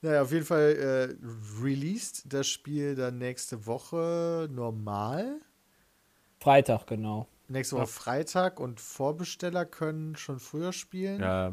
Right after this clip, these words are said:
Speaker 2: Nein, wenn
Speaker 4: Da,
Speaker 2: du dir
Speaker 4: da
Speaker 2: die
Speaker 4: blickt
Speaker 2: bessere
Speaker 4: doch
Speaker 2: Edition holst, kannst du dir
Speaker 4: Ja.
Speaker 2: drei Tage vorher das Spiel
Speaker 4: Da
Speaker 2: spielen.
Speaker 4: blickt doch mittlerweile auch keine Sau mehr durch, weißt du? Also
Speaker 2: Ich glaub
Speaker 4: gibt
Speaker 2: schon.
Speaker 4: mittlerweile immer fünf Release-Dates.
Speaker 1: Gibt's dann
Speaker 4: Äh.
Speaker 1: nur die zwei Release-Dates in dem Fall?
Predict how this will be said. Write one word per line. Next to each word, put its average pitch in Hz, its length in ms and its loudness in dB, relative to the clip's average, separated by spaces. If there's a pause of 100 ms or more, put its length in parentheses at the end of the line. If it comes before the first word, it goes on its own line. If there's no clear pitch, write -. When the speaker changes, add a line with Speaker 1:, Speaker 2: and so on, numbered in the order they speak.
Speaker 2:
Nein, 147 480 6
wenn 185 140 6
Speaker 4:
Da, 185 60 4
Speaker 2:
du - 20 4
dir 175 120 8
Speaker 4:
da 139 120 10
Speaker 2:
die 160 80 8
Speaker 4:
blickt 170 140 8
Speaker 2:
bessere 160 180 10
Speaker 4:
doch 151 40 8
Speaker 2:
Edition 151 420 8
holst, 120 280 4
kannst 120 240 2
du 131 60 4
dir 127 60 8
Speaker 4:
Ja. 123 100 6
Speaker 2:
drei 127 160 8
Tage 131 320 6
vorher 117 320 4
das 107 140 2
Spiel - 200 -6
Speaker 4:
Da - 60 -6
Speaker 2:
spielen. 131 240 6
Speaker 4:
blickt 170 220 8
doch 269 100 10
mittlerweile 151 480 12
auch 147 240 12
keine 160 380 10
Sau 147 220 10
mehr 143 180 8
durch, 139 380 4
weißt 135 280 6
du? 160 180 6
Also 139 260 6
Speaker 2:
Ich 131 40 2
glaub 113 160 4
Speaker 4:
gibt 147 100 2
Speaker 2:
schon. 139 100 10
Speaker 4:
mittlerweile 151 440 12
immer 151 240 8
fünf 175 320 2
Release-Dates. 139 720 2 (720)
Speaker 1:
Gibt's 127 240 -6
dann 127 220 0
Speaker 4:
Äh. 123 60 2
Speaker 1:
nur 135 100 6
die 123 160 -2
zwei 120 320 0
Release-Dates 190 560 -2
in 196 80 -6
dem 196 160 -4
Fall? 208 320 -8